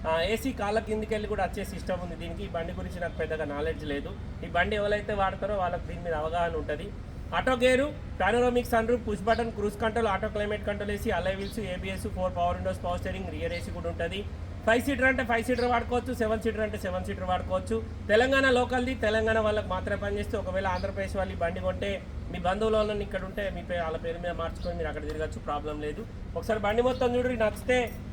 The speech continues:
ఆ బోర్డు మీద నైన్ డబల్ ఎయిట్ నెంబర్ ఉంది సార్, ఆ నెంబర్ కాల్ చేయరు, ఓనర్ తోటి మాట్లాడిస్తా. డీలోకి అయితే మీ దగ్గర ఇరవై ఐదు వేలు, కస్టమర్ దగ్గర ఇరవై ఐదు వేలు కమిషన్ తీసుకుంటాం. మాది ఉమ్మడి కరీంనగర్ జిల్లా, జగిత్యాల. ఫ్రంట్ పొజిషన్ మొత్తం ఒరిజినల్ ఉందండి. బానెట్ కూడా ఇప్పటివరకు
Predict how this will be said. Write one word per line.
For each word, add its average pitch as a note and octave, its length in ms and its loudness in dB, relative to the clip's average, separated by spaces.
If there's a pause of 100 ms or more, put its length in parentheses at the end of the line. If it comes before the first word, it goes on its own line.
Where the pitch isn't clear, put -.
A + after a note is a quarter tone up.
ఆ F3+ 40 4
బోర్డు A#3 240 4
మీద A#3+ 120 6
నైన్ A3 280 6
డబల్ A3 200 8
ఎయిట్ G#3+ 140 6
నెంబర్ G#3 260 8
ఉంది G#3 140 4
సార్, G#3 180 10
ఆ F#3 80 10
నెంబర్ F#3+ 300 8
కాల్ F#3 260 6
చేయరు, G3 180 4
ఓనర్ F#3 340 8
తోటి F3 160 6
మాట్లాడిస్తా. F3+ 640 8 (400)
డీలోకి B3 340 10
అయితే A#3+ 440 8 (400)
మీ F#3+ 120 10
దగ్గర A3 180 12
ఇరవై G#3+ 260 12
ఐదు G#3+ 120 12
వేలు, G#3+ 140 10
కస్టమర్ F#3+ 400 12
దగ్గర F3+ 240 12
ఇరవై E3+ 180 12
ఐదు E3+ 120 12
వేలు E3+ 140 12
కమిషన్ C3+ 400 12
తీసుకుంటాం. C3 420 10
మాది C#3 140 12
ఉమ్మడి D#3+ 220 12
కరీంనగర్ E3+ 400 12
జిల్లా, E3+ 260 12
జగిత్యాల. C3 540 8 (540)
ఫ్రంట్ G3+ 260 12
పొజిషన్ A3+ 360 12
మొత్తం G#3 300 10
ఒరిజినల్ G#3 360 10
ఉందండి. G3 380 8 (1120)
బానెట్ F#3+ 400 8
కూడా G3 180 8
ఇప్పటివరకు F#3 340 10